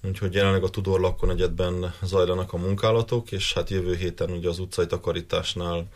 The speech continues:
végre lesz egy, eh, megfelelő szolgáltató, aki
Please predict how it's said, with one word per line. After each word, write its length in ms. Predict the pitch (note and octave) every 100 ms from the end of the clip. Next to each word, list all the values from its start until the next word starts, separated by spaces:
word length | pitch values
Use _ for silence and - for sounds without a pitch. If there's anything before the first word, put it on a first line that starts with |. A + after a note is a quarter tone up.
| - - - - -
végre 280 | F#2+ F#2 F2
lesz 260 | F2+ -
egy, 260 | E2 E2 F#2+
eh, 280 | F2 F2 F2
megfelelő 680 | F2+ - F#2 F2 F2 F2 E2
szolgáltató, 800 | - F#2+ F2 E2+ F2 E2 F#2+
aki 420 | F2+ - F2+ E2+